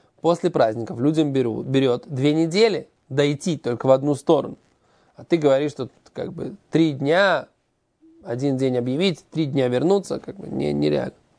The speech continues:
Не сразу, как бы противоречие. Говорит Гемара, Ом Рав Йосеф, сказал Рав Йосеф, лой каши, нет противоречия. "Кан бе мигдаш ришон" —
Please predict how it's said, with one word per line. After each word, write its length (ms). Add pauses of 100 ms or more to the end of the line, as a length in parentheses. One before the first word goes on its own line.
(500)
Не 160
сразу, 340
как 140
бы 60
противоречие. 540 (840)
Говорит 180
Гемара, 480
Ом 100
Рав 160
Йосеф, 560
сказал 240
Рав 120
Йосеф, 380
лой 160
каши, 280
нет 140
противоречия. 500
"Кан 260
бе 80
мигдаш 460
ришон" — 400